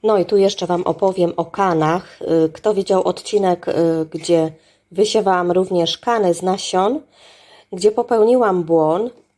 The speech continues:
bo trzeba było te nasionka namoczyć na dwadzieścia cztery godziny, a ja je po prostu posiałam tutaj do okienek. I powiem Wam, ostatnio sobie je odkopałam troszkę, bo chciałam te nasiona sprawdzić, czy w ogóle wykiełkowały,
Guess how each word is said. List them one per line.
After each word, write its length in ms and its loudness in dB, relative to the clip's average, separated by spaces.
bo 160 -2
trzeba 320 -2
było 260 0
te 140 -4
nasionka 720 -2
namoczyć 600 0
na 120 -2
dwadzieścia 440 -4
cztery 260 -4
godziny, 520 -4
a 80 0
ja 100 4
je 120 2
po 120 -8
prostu 360 -4
posiałam 480 -4
tutaj 400 -6
do 160 0
okienek. 720 -2
I 80 -6
powiem 380 -2
Wam, 300 -2
ostatnio 500 -2
sobie 280 -2
je 160 2
odkopałam 720 -2
troszkę, 500 -2
bo 100 -4
chciałam 300 -4
te 120 -4
nasiona 400 -2
sprawdzić, 520 -4
czy 240 -2
w 180 -8
ogóle 400 2
wykiełkowały, 880 -4